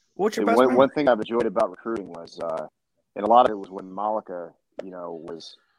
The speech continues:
Speaker 2: when, when I first came in, the camaraderie that existed around, you know, recruiting,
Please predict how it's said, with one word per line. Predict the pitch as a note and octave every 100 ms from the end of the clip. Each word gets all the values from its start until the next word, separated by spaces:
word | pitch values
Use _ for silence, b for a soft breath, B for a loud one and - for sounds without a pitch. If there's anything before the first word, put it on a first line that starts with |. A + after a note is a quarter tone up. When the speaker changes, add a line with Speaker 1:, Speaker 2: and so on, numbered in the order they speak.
| _ _ _
Speaker 2:
when, | - G2
when | G#2 G#2+
I | G2 -
first | B2 A#2 -
came | A#2 G#2 F#2
in, | F2 F2 A#2 _ _ _ _ _ -
the | G#2+
camaraderie | - C3 B2 A2+ A2 G#2+ G2 F#2 F2+
that | F2+
existed | E2+ F2 G2 - F#2+
around, | E2+ F2 F2 E2+ D#2+ - _ _ -
you |
know, | F#2
recruiting, | E2 E2 - F#2 E2